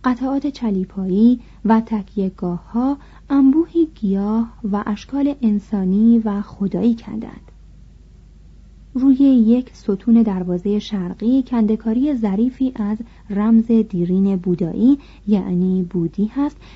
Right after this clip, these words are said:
که صحنهٔ روشن شدگی استاد را نشان می‌دهد. بر همان دروازه تاقچهٔ زیبایی هست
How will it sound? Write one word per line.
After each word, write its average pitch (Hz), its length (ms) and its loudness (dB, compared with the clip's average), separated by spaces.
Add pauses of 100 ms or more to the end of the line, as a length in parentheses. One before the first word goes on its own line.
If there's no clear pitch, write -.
(120)
که 277 140 -2
صحنهٔ 269 500 2
روشن 220 340 0
شدگی 202 540 -2
استاد 226 500 -4
را 175 80 -2
نشان 175 340 -4
می‌دهد. 180 440 -10 (1500)
بر 180 240 0
همان 269 420 0
دروازه 247 540 -2 (300)
تاقچهٔ 277 540 -2
زیبایی 185 420 -2
هست - 340 -16